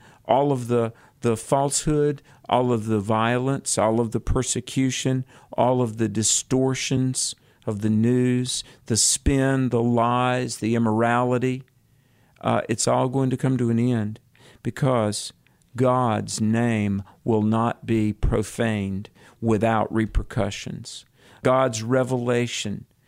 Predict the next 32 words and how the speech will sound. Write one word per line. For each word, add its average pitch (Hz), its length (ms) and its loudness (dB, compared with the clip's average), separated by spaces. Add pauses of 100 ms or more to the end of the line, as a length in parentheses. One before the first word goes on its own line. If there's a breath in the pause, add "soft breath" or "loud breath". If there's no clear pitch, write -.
(160 soft breath)
and 127 180 2
let 151 140 2
me 175 80 0
say 170 200 0
God's 151 480 0
church, - 720 -4 (340 soft breath)
the 127 80 0
body 135 380 2
of 151 160 0
believers 156 680 -2
that - 460 -2 (500 soft breath)
follow 127 480 0
the 123 140 -2
Lord, 127 380 0 (260 loud breath)
they're 123 160 2
not 135 320 0
going 165 300 0
to 147 100 -2
be 139 520 0 (240 soft breath)
the 113 100 2
marginalized 123 1300 0 (180 soft breath)
minority 117 760 2
persecuted 120 840 -2
forever. 110 540 0 (240 loud breath)
One 143 380 2
day, 170 260 4
and 113 80 4
it - 100 -2
may 123 160 2
be 123 140 0
very 131 360 2
soon, 120 520 0